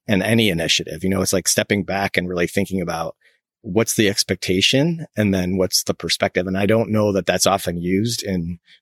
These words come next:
business. Um, I think there's a lot of metrics on, you know, um, are we, are, are we positioning ourselves as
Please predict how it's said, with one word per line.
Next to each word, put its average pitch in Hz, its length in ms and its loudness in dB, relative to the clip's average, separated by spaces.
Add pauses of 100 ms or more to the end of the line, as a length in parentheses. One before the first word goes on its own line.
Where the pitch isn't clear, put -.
business. 123 640 2
Um, 87 300 -4
I 90 80 -2
think 98 180 -2
there's 90 220 -2
a 95 60 4
lot 92 220 2
of 90 280 0 (360)
metrics - 460 0
on, 90 320 0
you 92 120 2
know, 90 420 0
um, 82 400 -8 (800)
are 95 160 2
we, 98 400 2 (140)
are, 110 280 -6
are 113 120 0
we 107 140 2
positioning 107 500 0
ourselves 95 560 2
as 95 640 -2